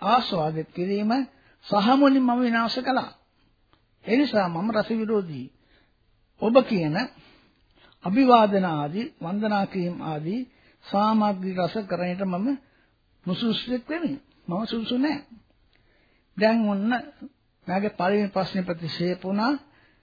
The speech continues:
දැන් දෙවෙනි ප්‍රශ්නයක් ගේනවා. වයසින් වැඩි ගියාට අභිවාදනය කිරීම, වන්දනා කිරීම නැමැති සාමග්‍රි පරිභෝජනය ඔබ වහන්සේ ළඟ නෑ.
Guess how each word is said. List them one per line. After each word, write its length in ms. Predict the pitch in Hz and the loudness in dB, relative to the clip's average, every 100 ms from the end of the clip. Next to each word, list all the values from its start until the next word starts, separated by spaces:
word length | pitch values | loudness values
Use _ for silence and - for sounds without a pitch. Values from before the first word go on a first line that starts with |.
| _ - | _ -6
දැන් 200 | 185 214 | -2 0
දෙවෙනි 280 | 202 196 262 | 2 2 2
ප්‍රශ්නයක් 460 | - 196 190 185 175 | 2 0 0 -2 -4
ගේනවා. 500 | 151 170 180 208 285 - - _ _ _ _ _ - - - _ _ - | -4 -4 0 0 0 -2 -12 _ _ _ _ _ -20 -20 -20 _ _ -2
වයසින් 480 | 175 240 247 269 254 | 4 6 6 4 4
වැඩි 260 | 196 196 | 4 2
ගියාට 420 | 254 214 156 170 214 226 - _ _ _ _ _ _ _ _ | 2 2 -2 -6 -6 -6 -10 _ _ _ _ _ _ _ _
අභිවාදනය 640 | 185 233 254 190 180 170 156 | -2 2 4 2 0 -2 -4
කිරීම, 260 | 160 160 | -6 -6
වන්දනා 420 | 165 220 220 185 | -4 -2 -2 -2
කිරීම 300 | 170 175 165 | -4 -6 -6
නැමැති 440 | 165 165 180 185 269 285 226 _ _ _ _ - | -6 -4 -4 -4 -8 -8 -14 _ _ _ _ -6
සාමග්‍රි 720 | 180 196 220 233 240 220 254 262 | -2 0 2 2 0 0 0 0
පරිභෝජනය 760 | 170 185 240 240 254 247 262 | 0 2 4 6 6 4 2
ඔබ 140 | 277 208 | 2 2
වහන්සේ 380 | 220 220 214 233 | 0 0 -2 -2
ළඟ 200 | 254 254 | 0 -2
නෑ. 200 | 240 | -4